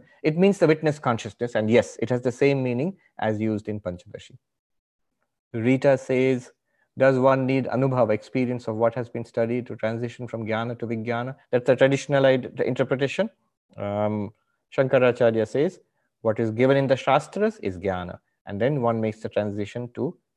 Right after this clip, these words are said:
anubhava, realization. But, um, Advaita Vedanta points out that anubhava is already there. It has to be recognized. That recognition itself, that brahmakara vritti, that,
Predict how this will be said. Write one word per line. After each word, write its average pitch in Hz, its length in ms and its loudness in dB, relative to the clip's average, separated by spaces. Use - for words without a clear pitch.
anubhava, 92 420 -4
realization. 95 680 -6
But, 107 400 -2
um, 92 460 -6
Advaita 156 420 4
Vedanta 139 400 2
points 123 400 -2
out 160 200 -2
that 143 160 0
anubhava 170 500 4
is 160 80 2
already 180 340 4
there. 127 360 2
It 110 100 -10
has 127 120 -6
to 156 100 -2
be 143 100 4
recognized. 101 600 0
That 180 160 4
recognition 233 480 4
itself, 196 460 0
that 147 240 4
brahmakara 151 840 4
vritti, 123 440 -4
that, 117 300 0